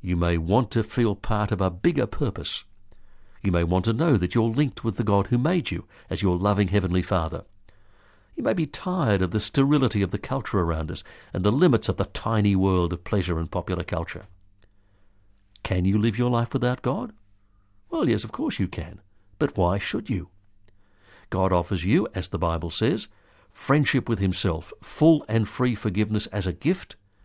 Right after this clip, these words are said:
and more than sufficient power for the living of the present and the future. He offers you a share as a cooperator in his vast plan and purpose.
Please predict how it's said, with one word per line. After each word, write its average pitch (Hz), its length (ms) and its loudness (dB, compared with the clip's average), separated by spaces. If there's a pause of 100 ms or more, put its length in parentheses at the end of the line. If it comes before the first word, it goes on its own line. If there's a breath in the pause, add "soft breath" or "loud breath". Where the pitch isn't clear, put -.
(540 soft breath)
and 98 240 2
more 180 340 6
than 98 160 4
sufficient - 540 -2
power 113 360 0
for 92 120 -4
the 87 120 0
living 104 300 0
of 90 80 -2
the 90 80 -4
present 117 440 -2
and 98 200 0
the 90 80 -2
future. - 380 -6 (1400 soft breath)
He 82 120 -4
offers 82 260 -4
you 98 120 0
a 117 40 0
share 156 460 -4 (560 soft breath)
as 90 180 -2
a 92 100 2
cooperator 95 720 0
in 85 40 0
his 87 160 0
vast 98 580 -2
plan 92 340 0
and 85 160 -2
purpose. - 460 -8